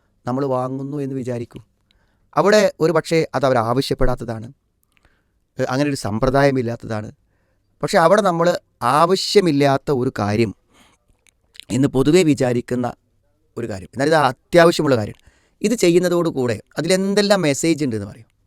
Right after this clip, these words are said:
ഈ സാധനങ്ങളൊക്കെ വാങ്ങുന്ന കൂട്ടത്തിൽ എന്നെ പ്രത്യേകമായി ഓർത്തു, എനിക്ക് പ്രത്യേകമായിട്ട് വാങ്ങി, അതെനിക്ക് ഏറ്റവും ഇഷ്ടപ്പെട്ടത് തന്നെ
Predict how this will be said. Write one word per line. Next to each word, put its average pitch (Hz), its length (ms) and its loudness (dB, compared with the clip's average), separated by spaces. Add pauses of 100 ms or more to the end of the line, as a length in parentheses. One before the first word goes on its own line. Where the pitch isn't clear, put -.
(720)
ഈ 185 80 -4
സാധനങ്ങളൊക്കെ 127 680 -4
വാങ്ങുന്ന 107 400 -6
കൂട്ടത്തിൽ 101 400 -12 (300)
എന്നെ 120 220 -2
പ്രത്യേകമായി 101 560 -6
ഓർത്തു, 98 440 -10 (680)
എനിക്ക് 127 220 -6
പ്രത്യേകമായിട്ട് 107 640 -8
വാങ്ങി, 98 440 -10 (360)
അതെനിക്ക് 123 320 -4
ഏറ്റവും 120 240 -6
ഇഷ്ടപ്പെട്ടത് 113 640 -2
തന്നെ 101 220 -8